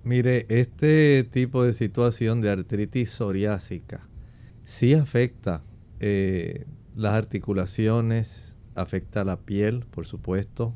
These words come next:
tanto del cuero cabelludo como a veces de los antebrazos, de las piernas. Y a veces se producen lesiones bastante grandes que pueden incluir hasta la piel del abdomen y de la espalda.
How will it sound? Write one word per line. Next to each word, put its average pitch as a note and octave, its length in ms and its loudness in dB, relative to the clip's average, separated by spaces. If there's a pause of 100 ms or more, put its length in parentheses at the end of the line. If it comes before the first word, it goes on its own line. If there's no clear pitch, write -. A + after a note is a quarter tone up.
(180)
tanto F#2+ 340 -2
del G2 140 -2
cuero G2 260 -4
cabelludo G#2+ 720 0
como C3+ 240 -2
a B2+ 60 0
veces B2 280 0
de G#2+ 120 0
los G#2 180 -4
antebrazos, G2+ 920 -2
de F#2 120 -4
las F2+ 120 -8 (120)
piernas. F#2+ 600 -2 (540)
Y C3 120 2
a C#3+ 100 6
veces B2 320 2
se A#2+ 100 0
producen A2 400 0
lesiones A2+ 460 0
bastante G#2+ 560 -4
grandes A#2+ 420 0
que F2+ 140 -6
pueden A2 320 -2
incluir A#2 500 0 (100)
hasta A#2+ 380 -2
la G2+ 200 -2
piel A2+ 420 0
del B2 340 0
abdomen A2 600 -2
y A2+ 80 -2
de G#2+ 140 -2
la G2+ 80 -4
espalda. F#2+ 760 -6